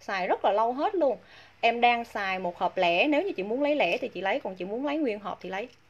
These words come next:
Lấy lẻ thì em chia lại cho chị một ít, tại vì em cũng đang xài luôn mà lâu hết cực kỳ. Có nha,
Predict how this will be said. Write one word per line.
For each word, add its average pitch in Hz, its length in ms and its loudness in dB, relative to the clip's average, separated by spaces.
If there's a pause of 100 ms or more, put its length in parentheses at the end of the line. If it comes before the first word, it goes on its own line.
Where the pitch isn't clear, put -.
(280)
Lấy 262 160 2
lẻ 208 280 2
thì - 60 -2
em 196 160 -6
chia 214 220 -2
lại 180 180 -8
cho 185 120 -8
chị 170 100 -8
một 170 140 -10
ít, 311 120 -6 (180)
tại 170 120 -12
vì 175 120 -10
em 202 200 -6
cũng 196 140 -12
đang 208 200 -10
xài 180 280 -10
luôn 185 180 -10
mà 170 60 -12
lâu 190 200 -6
hết 277 200 -10
cực - 180 -12
kỳ. 160 160 -8 (540)
Có 240 200 2
nha, 370 240 -2